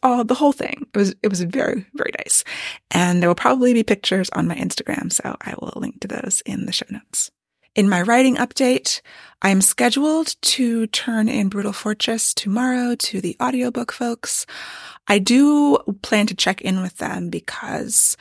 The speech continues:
I know that the Beastly Kingdom audiobook is very, very much behind. And the only reason I have my release date in March is because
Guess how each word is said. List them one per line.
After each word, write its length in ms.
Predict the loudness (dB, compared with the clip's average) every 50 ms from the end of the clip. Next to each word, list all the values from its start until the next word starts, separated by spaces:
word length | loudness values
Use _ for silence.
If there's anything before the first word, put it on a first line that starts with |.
| -10 -20 -20 -20 -20 -20 -8 _ 0
I 100 | 2 2
know 200 | 2 2 0 -2
that 200 | -2 -4 -4 -2
the 60 | 0
Beastly 280 | 0 2 0 0 -2
Kingdom 360 | -2 0 2 2 4 4 2 2
audiobook 600 | 0 0 0 0 0 0 -2 -2 -4 -4 -10 -10 -8
is 560 | -6 -4 -4 -2 0 2 4 4 4 2 2 0
very, 260 | -2 -2 0 0 -2
very 180 | -2 -4 -4 -4
much 200 | -6 -6 -6 -6
behind. 500 | -6 -4 -4 -4 -6 -6 -6 -6 -8 -10 -12 -16 -16 -16 -16 -16 -18 -20 _ _
And 280 | 0 2 2 2 2 0
the 200 | 0 0 0 2
only 200 | 4 4 4 6
reason 460 | 4 4 4 4 2 2 2 2 0 -4 -8 -20 -20 _ _ -8
I 80 | -4 -2
have 260 | 0 0 0 0 0
my 140 | -2 -2 -2
release 420 | -2 -2 0 2 2 2 2 0
date 240 | -2 -2 -4 -4 -6 -8
in 160 | -6 -2 0
March 420 | 2 2 2 0 0 0 0 0 0
is 140 | 0 -4 -2
because 640 | -4 -6 -8 -6 -6 -4 -2 -2 -2 -2 -2 -4